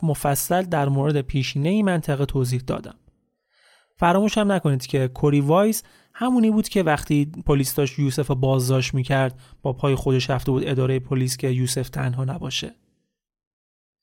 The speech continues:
پلیس تمام تلاشش رو می‌کنه که از این پنج نفر اعتراف بگیره. روشون شدیداً فشار میاره و هر کدومشون رو جداگونه هجده ساعت تحت فشار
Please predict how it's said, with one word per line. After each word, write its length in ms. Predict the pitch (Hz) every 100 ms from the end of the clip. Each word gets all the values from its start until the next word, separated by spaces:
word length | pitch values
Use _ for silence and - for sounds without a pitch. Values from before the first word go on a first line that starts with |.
| _ _
پلیس 300 | - 226 277
تمام 300 | 214 196 220
تلاشش 480 | 254 175 156 190 196
رو 60 | 185
می‌کنه 380 | 185 190 185 180
که 140 | 180
از 160 | 143 151
این 120 | 170
پنج 360 | - 139 127
نفر 260 | 131 127 156
اعتراف 460 | 131 139 123 120 -
بگیره. 320 | - - - _ _ _ _ _
روشون 280 | 196 196 233
شدیداً 560 | 202 165 143 147 156 180
فشار 440 | 170 135 156 165
میاره 360 | 170 160 156 151
و 140 | 147 131
هر 220 | 160 180
کدومشون 460 | - 147 160 - 131
رو 60 |
جداگونه 560 | 127 135 131 127 131 151
هجده 680 | 185 151 135 135 208 202
ساعت 380 | - 170 160 160
تحت 320 | - 156 147
فشار 640 | 135 - 131 - 170 196